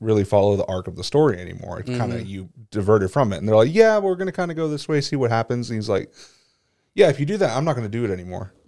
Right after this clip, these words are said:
Speaker 2: Mm-hmm.
Speaker 1: Like, and he stuck to his guns. So when they said, "We're not gonna change," he's like, "All right, I'm not doing it anymore."
Speaker 2: See, this is one thing that I've been hearing a lot of
Speaker 1: Yeah.
Speaker 2: people have discussion about, 'cause, you know, right now they're still having those strikes, right?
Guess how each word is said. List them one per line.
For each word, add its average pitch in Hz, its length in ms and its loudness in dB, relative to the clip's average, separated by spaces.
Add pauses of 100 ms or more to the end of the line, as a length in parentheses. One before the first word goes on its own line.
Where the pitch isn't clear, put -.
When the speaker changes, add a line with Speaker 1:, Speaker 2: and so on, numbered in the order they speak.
(160)
Speaker 2:
Mm-hmm. 123 300 -2
Speaker 1:
Like, 98 100 -6
and 107 100 -4
he 120 60 -2
stuck 143 240 -2
to 151 80 -4
his 143 120 -2
guns. 175 260 -4
So 107 80 -6
when 104 100 2
they 110 60 4
said, 113 180 4
"We're 127 120 -4
not 127 100 -2
gonna 120 140 -4
change," 123 180 -6
he's 120 60 -8
like, 117 140 -6
"All 220 100 0
right, 214 100 -4 (480)
I'm 151 60 2
not 160 120 6
doing 175 140 2
it 120 80 -2
anymore." 101 320 -10 (680)
Speaker 2:
See, 151 200 -8 (160)
this 262 160 -4
is 311 120 -4
one 214 200 -2
thing 185 200 -2
that 131 240 0
I've 131 300 -6
been 135 120 0
hearing 143 200 -2
a 123 60 0
lot 123 160 0
of 131 80 -6
Speaker 1:
Yeah. 135 60 -4
Speaker 2:
people 127 100 -4
have 120 160 -6
discussion 123 480 -6
about, 123 180 -2
'cause, 143 140 -4
you 214 80 0
know, 220 80 2
right 190 160 0
now 175 100 0
they're 151 100 -2
still 147 260 -4
having 123 420 -2
those 110 160 -6
strikes, - 520 -6
right? 117 300 -6